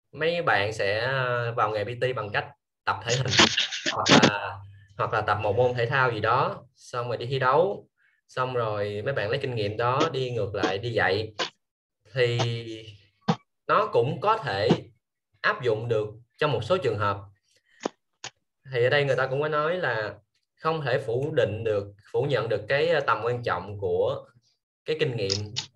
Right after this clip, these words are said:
giảng dạy, cái kinh nghiệm tập luyện trong việc giảng dạy. Nhưng mà nó chỉ có thể đúng trong một số trường hợp,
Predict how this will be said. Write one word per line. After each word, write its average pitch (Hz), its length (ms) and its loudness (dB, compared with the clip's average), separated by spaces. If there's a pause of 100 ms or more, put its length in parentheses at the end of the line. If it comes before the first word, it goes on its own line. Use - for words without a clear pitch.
(120)
giảng 117 300 -2
dạy, 95 380 0
cái 165 140 2
kinh 143 140 4
nghiệm 113 160 0
tập 110 180 -2
luyện 107 280 0
trong 127 160 -2
việc 101 160 -4
giảng 117 160 -2
dạy. 92 300 -2 (960)
Nhưng 147 200 2
mà 110 380 2 (1080)
nó 170 180 4
chỉ 131 460 -6 (140)
có 190 80 2
thể 135 200 2
đúng 160 240 4 (120)
trong 143 140 -6
một 110 160 -2
số 180 220 0
trường 120 140 0
hợp, 104 220 -2